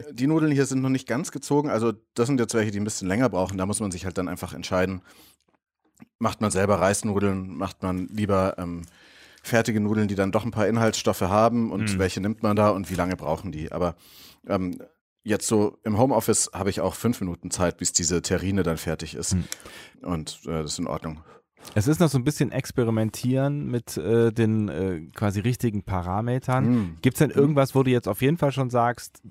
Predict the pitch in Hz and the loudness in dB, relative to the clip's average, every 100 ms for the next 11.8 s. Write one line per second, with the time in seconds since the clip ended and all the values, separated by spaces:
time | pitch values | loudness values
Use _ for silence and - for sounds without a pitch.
0 | - 127 - 117 - - 131 123 113 107 | -20 -2 2 2 0 0 2 2 2 0
1 | 92 117 110 101 92 92 104 117 117 127 | 0 -2 -2 0 0 -2 -4 -8 -8 -10
2 | 190 _ _ _ _ _ _ _ _ - | -10 _ _ _ _ _ _ _ _ -20
3 | - - _ - 113 117 104 117 117 107 | -20 -20 _ 0 4 4 2 -6 -10 -8
4 | 107 156 160 120 175 180 123 113 135 120 | -2 0 0 0 0 2 2 2 0 2
5 | 113 110 117 104 117 110 95 90 120 151 | 2 2 2 2 2 2 2 2 2 2
6 | 143 143 139 131 139 - 151 151 110 107 | 2 0 0 0 0 -2 -2 2 4 4
7 | 104 - 107 101 101 - 98 98 95 73 | 0 0 0 2 0 -2 -4 -4 -6 -10
8 | 92 95 101 104 - 107 98 98 95 92 | -8 -6 -4 -4 -4 -4 -2 -2 0 0
9 | - 95 - - - - - _ 101 95 | -2 -2 -6 -18 -20 -20 -20 _ 2 2
10 | 90 104 - - 104 101 110 107 90 - | 0 -2 -2 0 0 2 0 -2 -4 -2
11 | 107 - 135 131 - - 92 90 | -4 -2 -2 -2 -6 -8 -10 -12